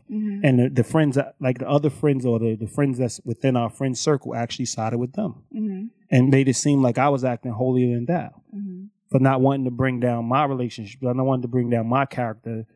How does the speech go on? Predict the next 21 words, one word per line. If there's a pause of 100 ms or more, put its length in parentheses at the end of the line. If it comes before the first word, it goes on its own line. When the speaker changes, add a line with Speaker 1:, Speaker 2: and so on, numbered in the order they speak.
(180)
Speaker 2:
by
watching
them
bring
down
theirs. (500)
So
I
actually
looked
at
them
and
I
actually
was
like,
"Who
is
really
enabling?